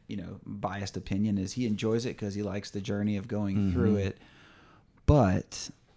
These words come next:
Speaker 1: you know, he may have to know about what it's about to be motivated to wanna even read it or watch it,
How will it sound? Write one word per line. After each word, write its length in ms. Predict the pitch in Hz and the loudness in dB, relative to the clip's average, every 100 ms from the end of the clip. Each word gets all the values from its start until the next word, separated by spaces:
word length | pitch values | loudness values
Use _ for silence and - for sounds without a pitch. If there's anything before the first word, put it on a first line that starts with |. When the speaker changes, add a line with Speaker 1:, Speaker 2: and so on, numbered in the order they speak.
| _ - - _ | _ -20 -20 _
Speaker 1:
you 140 | 113 110 | 2 6
know, 240 | 101 101 - - - _ | 8 6 0 -14 -20 _
he 180 | - 135 | 0 6
may 180 | 139 127 | 8 8
have 220 | 120 113 | 6 2
to 80 | 104 | 4
know 280 | 107 110 123 | 6 6 6
about 300 | 113 107 107 | 4 2 2
what 160 | 110 | 0
it's 140 | 107 - | -2 -4
about 380 | 98 101 110 - | -2 -2 -2 -4
to 100 | 113 | -2
be 120 | 101 | 2
motivated 520 | 104 110 104 104 101 | 4 4 4 2 2
to 100 | 104 | 0
wanna 260 | 104 117 113 | 2 4 4
even 240 | 113 113 | 4 4
read 180 | 113 117 | 4 4
it 100 | 120 | 4
or 80 | 117 | 2
watch 340 | 117 117 - | 2 0 -2
it, 160 | 139 | -4